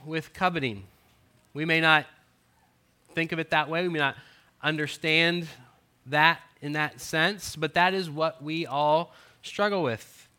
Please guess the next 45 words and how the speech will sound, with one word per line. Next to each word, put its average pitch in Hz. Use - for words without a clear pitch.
And 180
to 180
help 247
us 240
understand 196
what 156
this 165
looks 208
like, 156
one 196
pastor 170
coined 180
the 175
term 151
the 160
cult 180
of 156
the 156
next 147
thing. 135
And 165
he 190
describes 196
the 190
cult 190
of 180
the 175
next 165
thing 170
this 170
way. 196
He 170
says, 180
"The 175
cult 240
of 220
the 196
next 190
thing 196
is 165
consumerism 180
cast -
in 160
religious 156
terms. 160